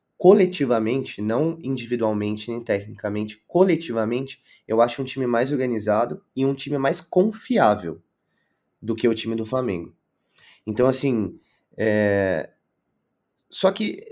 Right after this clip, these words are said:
em se tra-, em se tratando de, de Abel Ferreira, assim, a gente pode esperar qualquer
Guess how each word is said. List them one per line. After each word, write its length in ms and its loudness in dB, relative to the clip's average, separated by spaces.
em 140 2
se 140 -2
tra-, 260 4
em 100 2
se 160 -4
tratando 540 2
de, 260 0
de 120 -2
Abel 180 2
Ferreira, 480 2
assim, 260 -4
a 60 0
gente 240 -8
pode 200 -2
esperar 260 4
qualquer 420 -2